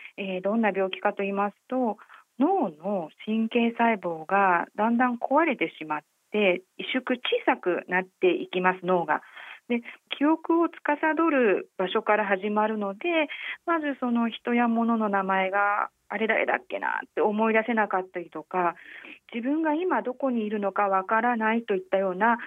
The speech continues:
症状から出やすいです。で、進行しますと、まあ、そういったところだけじゃなくて、体が思うように動かせなくなったりとか、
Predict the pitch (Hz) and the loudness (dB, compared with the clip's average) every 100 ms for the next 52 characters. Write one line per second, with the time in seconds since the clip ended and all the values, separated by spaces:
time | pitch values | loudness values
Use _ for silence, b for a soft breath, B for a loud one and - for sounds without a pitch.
0 | B _ - 196 190 196 190 254 320 294 | B _ -2 -2 0 -2 0 0 4 2
1 | - _ 190 180 180 190 175 165 156 - | 0 _ 0 0 0 -4 -2 -4 -8 -16
2 | _ _ _ _ B B - 269 277 269 | _ _ _ _ B B -4 2 4 2
3 | 269 - 277 302 311 349 359 370 381 392 | 0 -4 -2 -2 -2 -2 0 0 0 0
4 | - - 285 254 208 B B _ 254 240 | -8 -2 2 2 0 B B _ 0 2
5 | 254 254 247 - 269 285 285 269 262 262 | 0 -2 -2 -2 -2 0 2 4 2 0
6 | 247 240 233 220 - 269 254 B B B | 0 0 -2 -4 0 2 0 B B B
7 | - 220 220 220 214 214 220 254 277 247 | -2 2 2 2 2 0 2 2 2 2
8 | 220 208 220 240 240 233 220 214 208 196 | 0 0 -2 -2 0 0 0 -2 0 -4
9 | 190 190 185 277 262 | -2 -6 -2 2 2